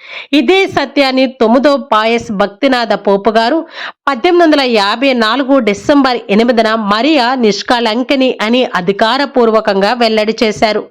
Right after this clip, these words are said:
పాపం వల్ల మరణం ప్రాప్తిస్తుంది. అయితే ఏ పాపపు మచ్చలేని కన్య మరియకు మరణం అనేదే లేదు.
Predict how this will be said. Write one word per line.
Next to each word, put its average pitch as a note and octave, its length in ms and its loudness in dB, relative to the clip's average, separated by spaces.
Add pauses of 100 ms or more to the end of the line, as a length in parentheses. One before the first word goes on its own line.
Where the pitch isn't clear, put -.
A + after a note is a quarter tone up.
(560)
పాపం F4 440 0
వల్ల B3 380 0
మరణం A#3 540 -2
ప్రాప్తిస్తుంది. A3 840 -2 (280)
అయితే C#4 480 -2
ఏ C4+ 260 2
పాపపు C#4+ 580 -2
మచ్చలేని B3 880 2
కన్య A3 420 0
మరియకు B3 560 0
మరణం G#3+ 560 0
అనేదే G#3+ 440 0
లేదు. G#3 420 0